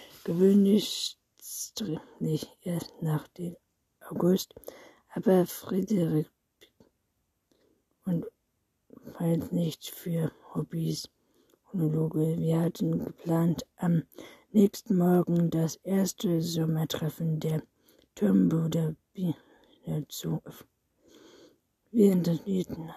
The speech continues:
häufig. Außerdem würde diese Frage vermutlich strengen auf sich eine Reihe Fragen anbieten ließen, die ich noch und aktuell nicht weiter ausführen möchte.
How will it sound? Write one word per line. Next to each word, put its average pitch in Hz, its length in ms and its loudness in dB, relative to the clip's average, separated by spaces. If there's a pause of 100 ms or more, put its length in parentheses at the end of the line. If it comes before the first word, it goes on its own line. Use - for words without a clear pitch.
häufig. 160 440 -8 (100)
Außerdem 160 720 -4 (360)
würde 175 240 -4
diese 170 380 2 (300)
Frage 156 340 -6
vermutlich 156 600 -4 (360)
strengen 156 680 -4 (680)
auf 180 220 0
sich 180 380 -4
eine 175 260 2
Reihe 175 340 2 (1080)
Fragen 165 400 0
anbieten 170 640 -2
ließen, 165 420 -2
die 165 320 -6
ich - 160 -8 (100)
noch - 280 -12 (1160)
und 170 280 -2
aktuell - 320 -8
nicht 175 460 0 (100)
weiter 170 440 -6
ausführen 160 540 -6
möchte. 156 500 -6